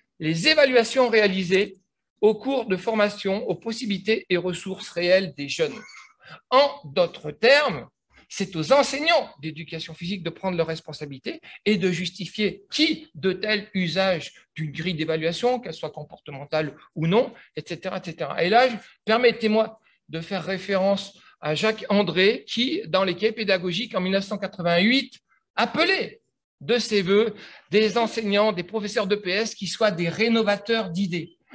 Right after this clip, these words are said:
Moi, il me semble qu'à travers les systèmes d'ossimologie qui sont à la fois construits dans les épreuves certificatives ou dans les évaluations, euh, euh, formatives,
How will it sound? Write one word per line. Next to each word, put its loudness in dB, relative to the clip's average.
Moi, 4
il 4
me 6
semble 0
qu'à 0
travers 2
les -4
systèmes -2
d'ossimologie -2
qui -8
sont -2
à 4
la 6
fois -2
construits -6
dans -2
les -4
épreuves -4
certificatives -6
ou 6
dans 6
les 4
évaluations, 0
euh, 2
euh, -2
formatives, -4